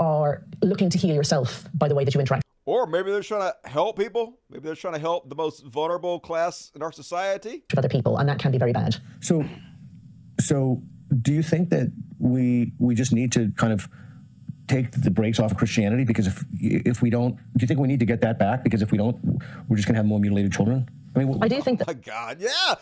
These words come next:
Speaker 2: We need Christianity so bad, say these new atheist folks. They're cheering on Christianity 'cause they're so scared of trans people. This whole mutilate children thing is fake as fuck, okay?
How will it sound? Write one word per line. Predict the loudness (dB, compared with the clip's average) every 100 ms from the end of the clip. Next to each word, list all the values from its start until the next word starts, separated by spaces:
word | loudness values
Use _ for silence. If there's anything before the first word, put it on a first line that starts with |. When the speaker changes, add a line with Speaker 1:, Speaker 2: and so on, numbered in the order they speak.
| -8 -14
Speaker 2:
We | -6
need | -4 -4
Christianity | -4 -2 -2 -2
so | -2 -2 0
bad, | 0 0 0
say | 0 -2
these | -4 -6
new | -2
atheist | 0 0 -2 -4
folks. | -2 -2 -4 -6
They're | -6 -6
cheering | -6 -2 -2 0
on | -2
Christianity | -2 -8 -6 -2 0 0 -2 -6 -8 -18 -2
'cause | -2
they're | 0 -4
so | -4 -2 0 0 -4
scared | -6 -2 0 0
of | -2
trans | -2 -4 -4 -4
people. | -6 -4 -6 -8
This | -6 0
whole | 0
mutilate | 0 -2 -2 0 -2
children | -2 0 2 0
thing | 0 0 0
is | -6 -4
fake | -2 -2 -2
as | -6
fuck, | -2 0 0 -6
okay? | -4 -2 -2